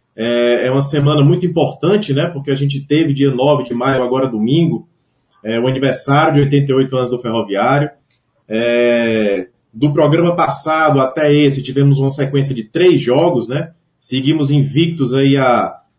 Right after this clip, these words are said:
mais de uma dezena de jogos, já perdi a contagem aqui, acho que são treze jogos de invencibilidade o Ferroviário. Somos líderes em, é, é, é, é,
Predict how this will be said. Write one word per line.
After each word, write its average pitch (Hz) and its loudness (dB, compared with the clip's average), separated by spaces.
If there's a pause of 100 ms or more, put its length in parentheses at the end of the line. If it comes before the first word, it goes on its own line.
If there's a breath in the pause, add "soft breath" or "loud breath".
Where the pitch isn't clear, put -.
mais 151 2
de 147 0
uma 160 0
dezena 139 0
de 131 -2
jogos, 139 0
já 135 0
perdi 135 0
a 151 0
contagem 139 0
aqui, 131 -4
acho 131 -2
que - -16
são 139 -4
treze 175 2
jogos 143 2
de 139 -2
invencibilidade 131 0
o - -6
Ferroviário. 117 -4 (400)
Somos 147 -2
líderes 147 2
em, 156 0
é, 120 -6
é, 120 -2
é, 117 -4 (540)
é, 104 -8